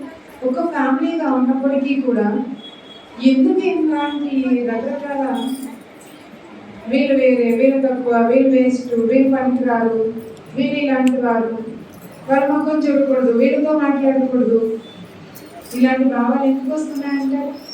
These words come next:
ఉం? ఇలాంటి భావాలు ఈ భూమి పైన పెరిగిపోయినప్పుడే భగవంతుడు వచ్చారు.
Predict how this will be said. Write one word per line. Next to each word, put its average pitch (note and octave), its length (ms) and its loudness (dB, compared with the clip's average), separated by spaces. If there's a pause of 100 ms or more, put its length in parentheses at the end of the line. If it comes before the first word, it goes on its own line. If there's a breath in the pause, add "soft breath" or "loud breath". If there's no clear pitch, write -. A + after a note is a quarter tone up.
(1600)
ఉం? B3 300 0 (640)
ఇలాంటి C#4+ 600 0
భావాలు C#4 760 -2
ఈ D#4 220 -2
భూమి B3 340 -2
పైన C4+ 520 -2
పెరిగిపోయినప్పుడే B3+ 920 0
భగవంతుడు A3+ 560 -2
వచ్చారు. F#3 380 -6